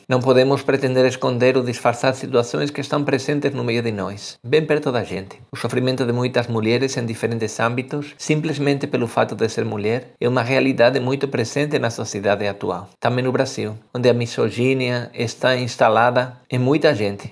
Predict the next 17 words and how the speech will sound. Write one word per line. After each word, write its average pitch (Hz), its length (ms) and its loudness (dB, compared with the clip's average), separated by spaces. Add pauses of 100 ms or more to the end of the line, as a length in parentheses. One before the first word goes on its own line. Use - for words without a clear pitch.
inclusive 143 560 0
em 131 100 0
algumas 117 340 0
mulheres. 104 680 -6
Onde 120 180 4
a 127 40 6
máxima 135 400 2
autoridade 123 580 4
do 117 120 -2
país 117 480 0
não 120 160 -2
disfarça 117 840 0
esses 120 260 -8
preconceitos, 117 1000 -4
muitas 120 440 0
vezes 113 320 -4
estúpidos, 107 760 -8